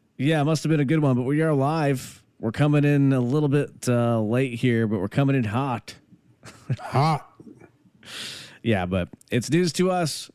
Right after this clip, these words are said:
Speaker 1: We're live. It's the week of October thirtieth, twenty twenty-three, and a lot to get to, as always, here on It's News to Us. Jason,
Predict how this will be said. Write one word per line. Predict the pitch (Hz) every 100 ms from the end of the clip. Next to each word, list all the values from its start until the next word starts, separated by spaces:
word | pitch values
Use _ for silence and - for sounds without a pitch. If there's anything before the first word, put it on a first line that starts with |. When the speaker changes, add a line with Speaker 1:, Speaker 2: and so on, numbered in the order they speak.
| _
Speaker 1:
We're | 123 143
live. | 143 156 165 175 165
It's | 156 127
the | 156
week | 151 170 - -
of | 151 156 127
October | 131 139 - 160 165 170
thirtieth, | 160 - 160 165 151 131 -
twenty | - 139 156 165
twenty-three, | 143 143 143 123 131 139 143 120
and | 120
a |
lot | 107 117 131
to | 127
get | 110 123
to, | - 127 117
as | 104
always, | - 123 135 139 135 131
here | 123 120 117
on | 113
It's | 110 -
News | 117 110 101
to | - 113
Us. | 123 127
Jason, | - 123 123 135 143 139